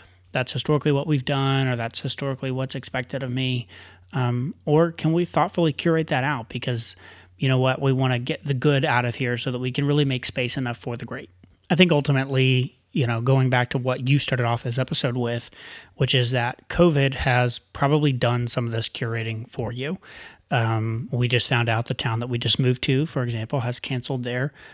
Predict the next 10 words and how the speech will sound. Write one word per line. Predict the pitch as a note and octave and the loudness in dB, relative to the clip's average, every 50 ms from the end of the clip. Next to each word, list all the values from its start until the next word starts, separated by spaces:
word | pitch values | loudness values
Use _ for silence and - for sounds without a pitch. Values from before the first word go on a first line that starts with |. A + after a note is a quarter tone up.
| - _ - | -20 _ -2
you | F#3 D3+ | -2 0
know, | A#2 B2 | 0 -2
holiday | C3 - D3+ C3 A#2 B2 A#2 A#2+ A#2 A2+ A2+ A#2+ A#2+ B2 | -4 -2 0 0 0 -2 -2 -4 -4 -4 -2 -4 -4 -6
parade. | B2 - - C#3 D3 D#3 C3+ B2 A#2+ - - | -4 -2 0 2 2 2 0 -2 -6 -6 -4
They | B2+ A2+ A2+ A2 | -4 -2 -2 -4
were | A2+ A#2+ A2+ A#2 A#2 A#2+ - - - - - - - - - _ _ | -4 -4 -4 -2 -4 -4 -6 -12 -20 -20 -20 -20 -20 -20 -20 _ _
going | - E3+ F3 F3 D#3+ | 4 6 6 6 4
to | C#3 | 2
cancel | - - C#3+ C#3+ C3 - C#3+ C3 B2 | 0 2 2 2 0 0 -2 -2 -2
it | B2 B2+ - | -2 -2 -6